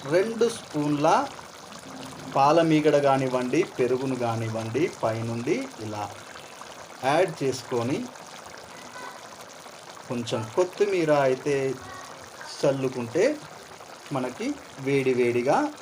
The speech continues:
సర్వ్ అయితే చేసుకోవచ్చు. మనకి ఇలా వెజిటబుల్ సూప్ చేసుకోగా మిగిలిన వెజిటేరియన్స్‌తో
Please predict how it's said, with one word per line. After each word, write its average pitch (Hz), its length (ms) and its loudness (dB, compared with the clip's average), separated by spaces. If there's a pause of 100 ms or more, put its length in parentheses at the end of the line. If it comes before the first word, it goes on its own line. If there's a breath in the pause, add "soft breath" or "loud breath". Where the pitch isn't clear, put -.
(140)
సర్వ్ 214 300 4 (220)
అయితే 135 260 2 (280)
చేసుకోవచ్చు. 135 720 2 (1900)
మనకి 160 280 2 (200)
ఇలా 190 200 8 (240)
వెజిటబుల్ 240 680 6 (360)
సూప్ 262 340 0 (140)
చేసుకోగా 165 640 4 (200)
మిగిలిన 139 380 2 (240)
వెజిటేరియన్స్‌తో 160 1300 2